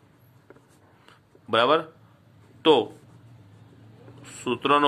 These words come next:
ઉપયોગ ફરીથી એટલે કે બીજી વાર પણ કરી શકાય, એકની એક એ જ રકમમાં બીજી વાર કરી શકાય.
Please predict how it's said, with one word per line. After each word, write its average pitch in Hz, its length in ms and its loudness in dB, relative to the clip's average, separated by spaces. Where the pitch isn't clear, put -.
ઉપયોગ 135 260 -2
ફરીથી 120 500 0
એટલે 127 200 -8
કે 123 120 -2
બીજી 117 260 -2
વાર 131 200 2
પણ 123 140 -2
કરી 110 240 -4
શકાય, 78 260 -10
એકની 135 200 -2
એક 131 260 -6
એ - 60 -2
જ 113 80 -4
રકમમાં 92 360 -18
બીજી 123 220 -4
વાર 135 140 0
કરી 139 180 -6
શકાય. 135 220 -4